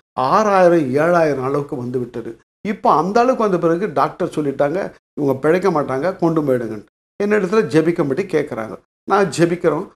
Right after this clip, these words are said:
ஒரு காலையில, அதிகாலையில மூன்றரை, மூணு, மூன்றரை மணிக்கு போகல. ஜெபிக்கும் பொழுது அந்த சமயத்துல அவங்கள பார்க்குற ஒரு dead body மாதிரி இருக்குது.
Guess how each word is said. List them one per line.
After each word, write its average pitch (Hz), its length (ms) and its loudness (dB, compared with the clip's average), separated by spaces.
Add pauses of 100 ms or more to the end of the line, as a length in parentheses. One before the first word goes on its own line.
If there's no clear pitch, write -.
(220)
ஒரு 165 200 2
காலையில, 160 540 2
அதிகாலையில 147 720 0
மூன்றரை, 139 320 -2
மூணு, 135 240 -2
மூன்றரை 127 320 -4
மணிக்கு 127 280 -4
போகல. 120 280 -4 (400)
ஜெபிக்கும் 180 460 4
பொழுது 180 380 0 (260)
அந்த 160 240 2
சமயத்துல 196 640 2 (320)
அவங்கள 170 220 6
பார்க்குற 175 380 2
ஒரு 147 260 0
dead 147 220 2
body 156 300 2
மாதிரி 147 380 2
இருக்குது. 135 360 -4